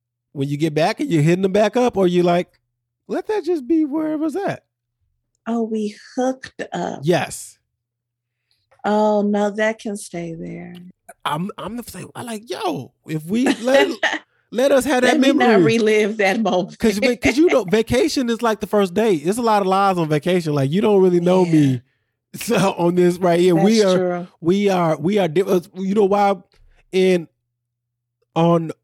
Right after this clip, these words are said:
Speaker 1: on the first date, I shouldn't say it's lies, it's a lot of omission, because you wanna get to know the person or want that person to get to know you before they know you.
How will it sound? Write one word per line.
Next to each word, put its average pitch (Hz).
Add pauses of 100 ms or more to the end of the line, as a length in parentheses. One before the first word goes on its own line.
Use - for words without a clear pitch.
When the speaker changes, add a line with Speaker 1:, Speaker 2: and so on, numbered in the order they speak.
Speaker 1:
on 175
the 170
first 208
date, 143 (100)
I 143
shouldn't 175
say 156
it's 135
lies, 131
it's 123
a 139
lot 139
of 135
omission, 127
because 127 (560)
you 165
wanna 156
get 139
to 135
know 131
the 131
person 123
or 127
want 135
that 139
person 135
to 127
get 127
to 127
know 123
you 123
before 120
they 117
know 123
you. 117